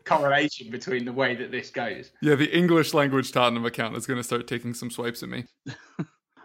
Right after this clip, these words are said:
Speaker 3: Um, I suppose, Matt, just to bring it back to the Bundesliga, which the podcast is meant
Speaker 2: Oh,
Speaker 3: to be
Speaker 2: yeah,
Speaker 3: about
Speaker 2: right.
Speaker 3: rather than all the teams that Kev supports <laughs> from various sports. I wonder if there could be, like,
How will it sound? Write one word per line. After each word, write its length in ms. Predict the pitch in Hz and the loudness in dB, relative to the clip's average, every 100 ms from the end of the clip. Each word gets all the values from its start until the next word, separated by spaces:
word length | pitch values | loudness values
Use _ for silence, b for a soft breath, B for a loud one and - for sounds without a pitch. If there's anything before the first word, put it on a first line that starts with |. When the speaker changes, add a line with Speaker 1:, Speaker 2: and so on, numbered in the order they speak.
| B | B
Speaker 3:
Um, 300 | 101 101 101 - - b b - | 0 2 0 -8 -20 b b -10
I 40 | |
suppose, 320 | 147 233 226 | 0 4 4
Matt, 220 | 196 185 - 131 | 2 -2 -2 -12
just 180 | 180 - | -12 -8
to 60 | |
bring 180 | 175 175 | -6 -4
it 40 | |
back 160 | 143 139 | -2 -4
to 80 | - | -4
the 100 | 123 | -6
Bundesliga, 600 | 120 117 98 95 92 120 | -2 -2 -2 0 0 -2
which 260 | - 95 - | -4 -6 -2
the 180 | 92 85 | -2 -2
podcast 500 | - 92 - 87 92 | -2 -2 -2 -4 -4
is 100 | 90 | 2
meant 140 | 320 | 4
Speaker 2:
Oh, 60 | 277 | 6
Speaker 3:
to 40 | |
be 60 | 302 | 6
Speaker 2:
yeah, 120 | 277 | 6
Speaker 3:
about 120 | 240 | 6
Speaker 2:
right. 120 | 160 | 4
Speaker 3:
rather 160 | - - | 0 -2
than 160 | 90 92 _ _ _ _ | -4 -6 _ _ _ _
all 160 | 113 110 | 2 2
the 100 | 101 | 2
teams 320 | - 110 107 | 0 0 0
that 200 | 101 95 | -2 -4
Kev 200 | - 117 | -2 -2
supports 480 | - 139 330 - 359 | -2 2 4 4 0
<laughs> 1200 | - 392 - - - - - - 214 - 196 - | 2 0 0 -2 -4 -6 -12 0 2 2 -4 -4
from 120 | 170 151 | -4 0
various 420 | 143 139 135 147 | 0 0 -2 -10
sports. 480 | - 147 170 170 _ B B B | -6 -6 -6 -10 _ B B B
I 60 | - | -2
wonder 240 | 226 254 | 0 0
if 160 | 233 - | -2 -2
there 100 | 196 | -6
could 180 | - 156 | -6 -6
be, 120 | 160 | 2
like, 280 | 143 127 | 2 2